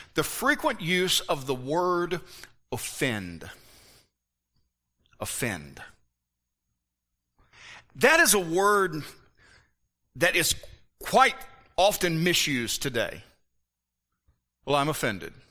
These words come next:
Um, I, I found that, and I don't mean to minimize when people are hurt, but I found that in sixteen years of pastoring, sometimes when somebody comes and says,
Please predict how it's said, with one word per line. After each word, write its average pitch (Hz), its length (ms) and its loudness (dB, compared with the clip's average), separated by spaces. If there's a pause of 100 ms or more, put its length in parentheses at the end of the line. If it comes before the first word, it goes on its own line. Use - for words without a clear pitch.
(1400)
Um, 123 460 0 (1040)
I, 143 240 4
I 143 40 2
found 170 420 2
that, 127 120 0 (140)
and 131 320 -4
I 147 80 0
don't 151 140 -2
mean 143 100 -2
to 127 60 -2
minimize 123 540 0
when 113 120 -8
people 101 260 -8
are 98 60 -8
hurt, 104 300 -6 (840)
but 139 120 2
I 156 100 4
found 170 300 2
that 139 100 0 (180)
in 139 80 -6
sixteen 165 360 0
years 143 200 0
of 117 80 -8
pastoring, 139 540 0
sometimes 131 720 0
when 123 140 -6
somebody 143 300 0
comes 131 280 -4
and 123 100 -4
says, 120 260 -4